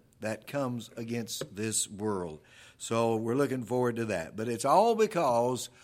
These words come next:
of the old rugged cross. So we don't have a piano player with us today. So let's just sing this a cappella, The Old Rugged Cross. We'll sing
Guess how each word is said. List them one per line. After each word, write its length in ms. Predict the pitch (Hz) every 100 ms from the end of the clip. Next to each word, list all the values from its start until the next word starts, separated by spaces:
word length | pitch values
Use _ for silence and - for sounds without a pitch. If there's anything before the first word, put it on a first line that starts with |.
| - _
of 220 | 113 123
the 120 | 135
old 280 | 135 139 139
rugged 400 | 135 135 131 120
cross. 460 | - 117 95 76 -
So 260 | - 104
we 140 | 107 135
don't 240 | 180 196
have 340 | 151 160 147 - - - -
a 100 | 98
piano 420 | 120 135 175 156
player 320 | 127 135 131
with 240 | 127 127
us 160 | 123 107
today. 540 | - 117 127 139 190 - - - -
So 200 | - 156
let's 240 | 226 226
just 260 | 185 170 -
sing 300 | 160 160 143
this 260 | 139 135 -
a 160 | 135 127
cappella, 720 | 117 - - 135 101 104 131
The 140 | 98 110
Old 320 | 139 151 143
Rugged 340 | 139 131 131
Cross. 380 | 113 120 131 117
We'll 160 | 127 117
sing 440 | - 131 127 113